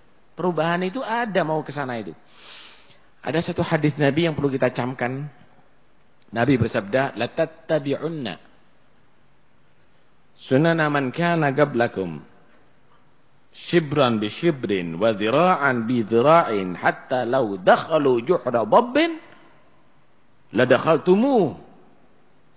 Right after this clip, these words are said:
Benar-benar kamu akan mengikuti tata cara orang Yahudi dan Nasara. Kamu ini umat Islam.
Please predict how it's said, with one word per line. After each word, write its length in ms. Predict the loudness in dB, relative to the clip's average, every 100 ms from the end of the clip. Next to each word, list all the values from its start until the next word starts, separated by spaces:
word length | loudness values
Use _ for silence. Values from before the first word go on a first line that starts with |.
| -20 -20 -20 -20 -20 -20 -20 -20 -20 -20 -20 -20 -20 -20 -20 -20 -20 -20 -20 -20 -20 -4
Benar-benar 560 | 2 4 6 6 4 4
kamu 320 | 2 0 0
akan 360 | -2 -2 -2 -2
mengikuti 1120 | -2 0 -2 -2 -4 -4 0 2 2 -4 -12 -20 -20 -20 -20 -20 -20 -20 -20 -20 -20 -20 -20 -20 -20 -2
tata 380 | 0 2 2 0
cara 640 | 2 2 4 4 4 4 4
orang 300 | 6 6 4
Yahudi 640 | 4 4 4 4 4 2 4
dan 220 | 2 2
Nasara. 640 | 0 4 4 6 2 -2 -12 -20 -20 -20 -20 -20 -20 -20 -20 -20 -20 -20 -20 -20 -20 -20 -20 -20 -6
Kamu 320 | 0 2 4
ini 80 | 4
umat 160 | 4
Islam. 480 | 2 2 2 2